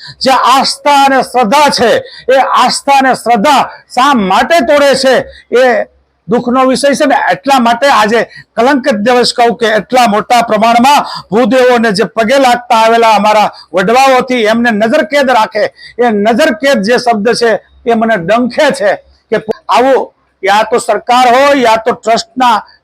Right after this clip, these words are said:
ચેરમેન હોય, યા તો એમના જે પણ પદાધિકારી કે અધિકારી જેમના પણ હિસ્સામાં આવે છે,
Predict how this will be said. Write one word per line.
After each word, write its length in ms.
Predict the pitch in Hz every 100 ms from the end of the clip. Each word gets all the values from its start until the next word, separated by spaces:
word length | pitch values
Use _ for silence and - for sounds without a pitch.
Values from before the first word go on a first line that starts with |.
| -
ચેરમેન 480 | 226 240 247 277 254
હોય, 240 | 277 302
યા 400 | 254 220 220 233
તો 120 | 254 240
એમના 360 | 233 240 247
જે 220 | 180 190
પણ 240 | 220 - 254
પદાધિકારી 840 | 220 220 240 208 247 254 254 277
કે 100 | 247
અધિકારી 640 | 294 254 269 269 220 120 - _ - -
જેમના 420 | 220 240 254 294
પણ 160 | 302 269
હિસ્સામાં 600 | 208 - 269 277 285 285
આવે 300 | 226 294 285
છે, 300 | 226 -